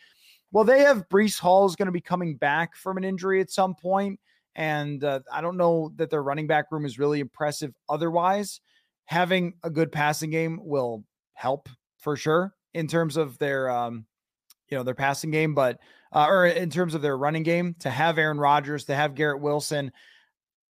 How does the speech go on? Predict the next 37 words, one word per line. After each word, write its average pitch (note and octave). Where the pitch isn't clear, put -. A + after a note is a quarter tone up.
I G#3+
mean, C4
I C#4
think G4
that G#4
Dalvin G#3+
Cook, E3+
if G3
he F#3
took G#3
a D#3+
reasonable F#3+
role C3+
at D3
a D3
reasonable F3+
dollar F3
figure, A2
makes F3
sense G#3
for F3+
a E3
number F3
of A2
teams. F#2
It's F3+
just, -
does G3
he G3+
really F#3+
wanna F3+
do C#3
that? A2+
And A#2+
we C#3+
talk D#3+
about, C3+